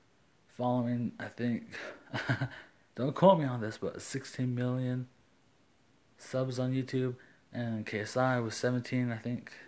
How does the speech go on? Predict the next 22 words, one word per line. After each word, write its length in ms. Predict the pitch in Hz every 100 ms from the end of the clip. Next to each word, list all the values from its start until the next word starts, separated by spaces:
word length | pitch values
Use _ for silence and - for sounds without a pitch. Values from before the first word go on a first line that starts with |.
| - -
I 60 |
don't 120 | 110 107
know, 140 | 104
I 100 | 92
can't 240 | - 95
remember. 400 | 98 113 117 117 117 - _ _ _ _ _ _ _ _ _ _ - - - - - - - - - -
<sighs> 640 | 190 165 139 120 107 104 -
Sorry 280 | 160 170 170
if 100 | 156
you 60 |
hear 160 | 135 143
me 120 | 139
yawning 460 | 123 117 123 127 101
or 100 | 107
taking 380 | - 120 117
a 60 | 113
breath. 400 | 104 101 104 -
I'm 200 | 117 120
very 240 | 110 110 95
tired 380 | - 127 123 120
right 100 | 107
now. 380 | 117 120 123